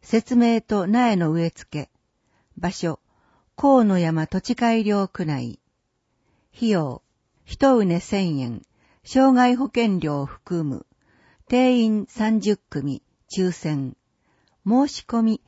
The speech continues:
問い合わせ。四月十七日金曜日必着で、はがきまたはファックスに、参加者全員の住所、氏名、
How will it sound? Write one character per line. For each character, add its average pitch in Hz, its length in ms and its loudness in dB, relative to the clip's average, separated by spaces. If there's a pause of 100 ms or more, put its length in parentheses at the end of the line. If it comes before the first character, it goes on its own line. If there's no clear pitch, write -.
(140)
問 220 220 0
い 214 60 0
合 196 100 0
わ 185 160 -4
せ。 - 300 -12 (720)
四 - 180 -6
月 262 300 0
十 254 240 2
七 - 320 -2
日 214 260 -2
金 262 320 4
曜 226 300 2
日 151 160 -6
必 - 260 -12
着 170 300 -10
で、 147 200 -10 (340)
は 226 120 -4
が 240 160 2
き 208 320 -8
ま 190 140 -4
た 262 140 0
は 190 120 2
フ 190 120 -8
ァ - 20 -2
ッ - 20 -6
ク - 140 -20
ス 151 140 -10
に、 143 200 -6 (540)
参 254 280 0
加 269 140 -4
者 202 160 -2
全 214 300 0
員 196 240 -2
の 180 240 -4 (400)
住 240 260 2
所、 - 300 -6
氏 - 260 -6
名、 165 340 -2